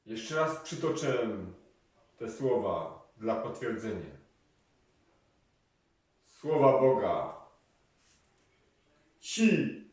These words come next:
z których się wyśmiewacie, mówiąc, że śnią, są w rzeczywistości przebudzeni. I mój dom będzie ich domem”.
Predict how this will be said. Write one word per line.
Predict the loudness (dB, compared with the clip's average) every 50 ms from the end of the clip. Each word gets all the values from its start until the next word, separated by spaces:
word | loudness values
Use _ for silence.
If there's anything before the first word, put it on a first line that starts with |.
| _ _ _
z | -20 -20 -20 -20 -20
których | -14 -4 0 4 6 8 8 8 8
się | 6 4 2
wyśmiewacie, | 2 4 6 6 6 6 6 4 0 -4 -2 0 2 4 6 6 6 4 2 0 0 0 2 2 4
mówiąc, | 4 4 6 6 6 6 8 6 6 6 6 4 0
że | 0 2 2 2
śnią, | 2 0 -2 -4 -2 0 2 2 2 0 -2 -4 -10 -14 -18 -20 -20 _ _ _ _ _ _ _ _ _ _ _ _ _ _ _ _ _ _ _
są | _ -20 -6 0 4 6 6 6 4 0
w | -2
rzeczywistości | -2 -2 -2 -2 -4 -4 -4 -4 -4 -2 2 4 4 4 2 -2 -10 -14 -18 -12 -8 -6 -6 -4 -4 -4 -6 -6 -6 -10 -14 _ _ _ _ _ _ _
przebudzeni. | -20 -20 -12 -4 -2 0 0 0 0 -2 -4 -6 -8 -8 -10 -14 -18 -20 -20 -20 _ _ _ _ _ _ _ _ _ _ _ _ _ _ _ _ _ _ _ _ _ _ _ _ _ _ _ _ _ _ _ _ _ _ _ _ _ _ _ _ _ _ _ _ _ _ _ _ _ _ _ _ _ _ _ _ _
I | -8 -4 -2
mój | -2 -2 -2 -4 -2
dom | 0 2 2 4 4 2 0
będzie | 0 -2 -2 -4 -4 -6 -8 -10 -10 -10 -10
ich | -12 -12 -12 -12 -12
domem”. | -10 -10 -10 -10 -12 -18